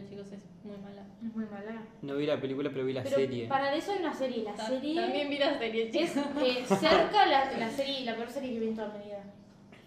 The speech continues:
Speaker 3: Fa, yo vi el primer capítulo y ya me cambiaron toda la historia del libro. Tipo, ¿para qué la adaptás del libro? Decí que,
Speaker 2: Claro.
Speaker 3: no sé, pon otro,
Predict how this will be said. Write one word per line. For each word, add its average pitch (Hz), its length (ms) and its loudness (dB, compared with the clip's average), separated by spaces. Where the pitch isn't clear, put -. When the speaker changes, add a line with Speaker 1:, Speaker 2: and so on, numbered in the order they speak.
Speaker 3:
Fa, 156 220 2
yo 180 220 0
vi 180 320 2
el 139 140 0
primer 151 220 -2
capítulo 175 800 0
y 147 140 -2
ya 160 260 6
me 165 160 2
cambiaron 139 400 0
toda 143 140 0
la 127 80 0
historia 131 240 -2
del 120 80 -2
libro. 123 240 -4
Tipo, 139 220 -4
¿para 143 220 0
qué 185 140 -2
la 202 100 2
adaptás 123 320 0
del 110 200 -8
libro? 107 140 -8
Decí 113 300 -10
que, 127 580 -2
Speaker 2:
Claro. 208 220 -6
Speaker 3:
no 120 80 -8
sé, 131 380 -6
pon 143 160 2
otro, 139 140 0